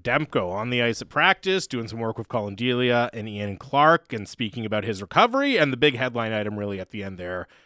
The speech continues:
Drance are responding to reports that he wants out, saying,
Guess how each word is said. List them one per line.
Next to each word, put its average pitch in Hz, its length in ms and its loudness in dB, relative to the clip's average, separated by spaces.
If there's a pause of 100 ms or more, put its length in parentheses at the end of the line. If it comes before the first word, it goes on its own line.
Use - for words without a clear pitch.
(140)
Drance 107 300 -2
are 104 80 -2
responding 127 680 2
to 120 120 0
reports 156 520 4
that 104 120 -2
he 113 100 -2
wants 104 320 -2
out, 170 300 4
saying, 107 680 -6